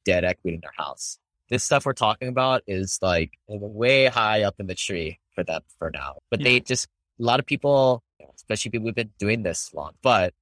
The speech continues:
Speaker 1: people who have harder, worse habits, money habits, who think that they should have big equity positions in their house, it's just a big mindset shift. And so I was, like, mentioning him, "Yeah, you should go work with Chris, 'cause Chris, Chris will actually hold your hand and walk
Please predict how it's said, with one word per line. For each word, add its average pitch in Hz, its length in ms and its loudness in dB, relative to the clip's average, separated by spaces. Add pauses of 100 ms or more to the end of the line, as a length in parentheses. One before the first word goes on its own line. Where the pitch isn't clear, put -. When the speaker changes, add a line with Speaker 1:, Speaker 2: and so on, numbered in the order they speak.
(120)
Speaker 1:
people 127 200 0
who 120 60 0
have 107 160 2 (360)
harder, 107 480 2
worse 104 260 0
habits, 104 680 0
money 101 180 2
habits, 85 480 -2
who 90 80 -6
think 107 320 -2
that - 220 0
they 95 80 2
should - 180 -2
have 90 240 -4
big 90 200 -4
equity 95 340 -4
positions 85 560 -8
in 85 100 -14
their 78 140 -12
house, 131 440 0 (320)
it's 104 180 0
just - 200 -2
a 101 60 0
big 113 320 0 (100)
mindset 90 420 -2
shift. - 340 -4
And 85 100 -2
so 90 140 0
I - 20 0
was, 90 160 -2
like, 85 200 -4 (220)
mentioning 82 360 -10
him, 82 120 -10
"Yeah, 92 160 0
you 76 60 -4
should - 140 -8
go 147 100 2
work 139 160 0
with 98 100 -2 (220)
Chris, 92 300 0
'cause - 180 -10
Chris, - 340 -8
Chris - 180 -2
will 107 160 -2
actually 104 400 -2 (420)
hold 113 260 0
your 107 100 2
hand 98 280 0
and 85 80 -6
walk 85 280 -2